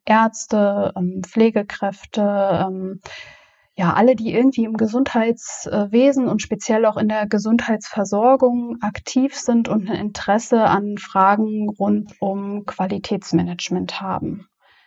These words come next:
Also es kann auch jeder, der Interesse daran hat, äh, auch Mitglied werden und, äh, sich eben auch gerne dann beteiligen, aktiv in Form dieser Arbeitsgruppen oder auch einfach, ja, sich eben diese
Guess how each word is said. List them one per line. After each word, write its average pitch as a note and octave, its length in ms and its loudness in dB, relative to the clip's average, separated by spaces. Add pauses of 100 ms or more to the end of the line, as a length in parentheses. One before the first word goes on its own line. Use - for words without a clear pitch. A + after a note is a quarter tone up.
(480)
Also G3 200 0
es F3+ 120 -6
kann A#3 240 4
auch G#3+ 140 0
jeder, A#3 320 4
der G3+ 140 0
Interesse G#3+ 560 2
daran G3+ 420 2
hat, G#3 160 -2 (160)
äh, - 60 -8
auch F#3+ 420 -4
Mitglied G3+ 540 -2
werden A3 560 4
und, F#3+ 420 -4
äh, G3 280 -4 (340)
sich - 320 -2
eben G#3 160 2
auch - 160 0
gerne G#3+ 400 4
dann G3 260 2
beteiligen, G3+ 580 0
aktiv G#3 440 -6
in F#3 100 -4
Form G3 560 -6 (180)
dieser G3 280 -2
Arbeitsgruppen G3+ 960 -2
oder G3 240 2
auch F#3 120 2
einfach, G3 540 -2 (580)
ja, F3+ 340 4
sich - 480 -4
eben G3+ 160 2
diese F#3+ 460 0